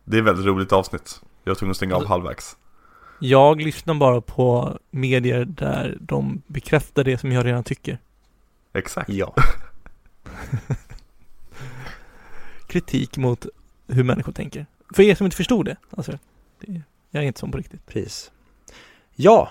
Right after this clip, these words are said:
Speaker 3: men, eh, om, eh, vi känner oss klara med, eh, Todd Phillips Joker, vi kommer ju säkert ha glömt någonting som man kommer komma på sen, att "Jävlar, varför pratade vi inte om det där?" Men
Speaker 1: Vad tycker ni om, eh,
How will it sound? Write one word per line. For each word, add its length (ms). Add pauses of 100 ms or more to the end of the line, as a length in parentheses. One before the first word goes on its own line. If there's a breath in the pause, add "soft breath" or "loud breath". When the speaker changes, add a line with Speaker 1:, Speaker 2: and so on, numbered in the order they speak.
Speaker 3:
men, 460
eh, 380
om, 280
eh, 220
vi 200
känner 200
oss 80
klara 480
med, 600
eh, 580 (120)
Todd 220
Phillips 340
Joker, 300
vi 100
kommer 160
ju 40
säkert 320
ha 60
glömt 400
någonting 280
som 80
man 60
kommer 240 (120)
komma 200
på 180
sen, 140
att 80 (180)
"Jävlar, 320
varför 180
pratade 400
vi 40
inte 140
om 80
det 60
där?" 240
Men 400 (380 loud breath)
Speaker 1:
Vad 200
tycker 200
ni 80
om, 240
eh, 60